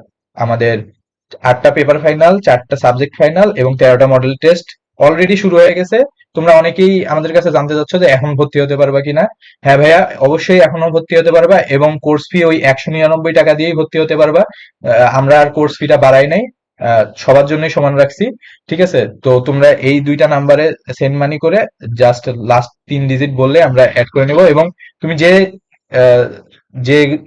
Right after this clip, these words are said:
পরীক্ষাগুলা মিস করছো সেগুলোর লিংক কিন্তু আমি দিয়ে, আম-, আমরা দিয়ে দিব। তোমরা হলো হচ্ছে সেই লিঙ্কগুলোতে ঢুকে তোমার, আহ, সুবিধা মতো সময়ে, আহ, যে, আহ, যে পরীক্ষাগুলো মিস করছো সেগুলো কিন্তু তুমি দিয়ে নিতে পারবা এবং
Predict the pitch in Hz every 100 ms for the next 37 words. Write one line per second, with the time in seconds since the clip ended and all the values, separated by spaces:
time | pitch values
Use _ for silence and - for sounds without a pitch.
0 | _ - 151 185 180 185 170 165 180 -
1 | 143 - 190 151 139 147 135 139 143 147
2 | 147 143 143 135 139 - 127 127 127 -
3 | 127 127 127 131 139 185 - - - _
4 | - 135 131 135 135 135 - 180 190 147
5 | 135 131 120 123 131 135 135 143 135 196
6 | 202 156 139 135 - - - 127 123 120
7 | 117 135 127 139 139 143 143 139 151 240
8 | - - - - 123 120 131 - 104 113
9 | 78 - - - - - - 127 131 127
10 | 135 143 139 143 143 135 160 156 214 214
11 | 156 151 143 139 139 135 127 139 139 135
12 | 135 143 151 220 - 151 160 151